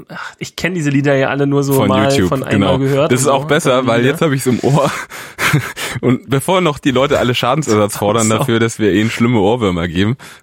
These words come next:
Speaker 2: <laughs> gucken wir uns lieber mal genauer an, was Jesus sagt. Also, mit dem Reich Gottes ist
Speaker 1: Aus
Speaker 2: es
Speaker 1: jetzt.
Speaker 2: so, wie wenn ein Mensch Samen aufs Land wirft.
Speaker 1: Da denkt man sich doch schon, äh, schon wieder?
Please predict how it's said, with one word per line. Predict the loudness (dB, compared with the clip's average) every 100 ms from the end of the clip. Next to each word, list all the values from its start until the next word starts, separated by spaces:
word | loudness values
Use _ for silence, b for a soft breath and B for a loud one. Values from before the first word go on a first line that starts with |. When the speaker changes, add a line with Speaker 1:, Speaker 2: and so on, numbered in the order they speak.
| B
Speaker 2:
<laughs> | B -10 -14 -4
gucken | 0 2
wir |
uns | 2
lieber | 2 2
mal | 0 0
genauer | 0 0 0
an, | 0
was | -2 -2
Jesus | -4 -2
sagt. | -2 -2 -4 -10 B B B -6
Also, | -2 0 0
mit | 0 0
dem | 0
Reich | 0 -2 0
Gottes | -2 -2 -4
ist | -2
Speaker 1:
Aus | 0
Speaker 2:
es | 0
Speaker 1:
jetzt. | 2
Speaker 2:
so, | 2 2
wie | 0 0
wenn | -2
ein | -2 -2
Mensch | 0 -2
Samen | -2 -2 0 -2
aufs | -2 -4
Land | -4 -4
wirft. | -6 -8 -4
Speaker 1:
Da | -2
denkt | -2 0
man | -2
sich | 0
doch | -2
schon, | 0 0 0
äh, | 0 0 -2 -6
schon | -6 -4
wieder? | -2 -2